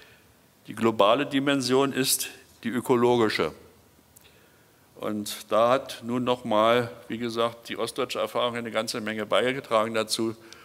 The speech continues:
das, den Blick dafür zu öffnen. Und wir sind, glaube ich, mit unseren Erfahrungen damit auch international ziemlich weit vorne,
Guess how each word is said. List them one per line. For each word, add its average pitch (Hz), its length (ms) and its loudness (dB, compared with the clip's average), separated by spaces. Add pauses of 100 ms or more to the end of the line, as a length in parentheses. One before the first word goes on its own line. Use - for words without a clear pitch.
(540)
das, - 240 -8 (160)
den 107 160 -4
Blick 151 240 2
dafür 131 320 2
zu 117 160 0
öffnen. 170 440 2
Und 131 220 -2
wir 123 100 0
sind, 127 200 -6
glaube 120 240 0
ich, 117 60 -6
mit 120 140 -8
unseren 117 300 -6
Erfahrungen 113 460 -2
damit 110 260 -4
auch 110 80 -8
international 123 720 -4
ziemlich 120 420 -10 (640)
weit 107 240 2
vorne, 131 540 0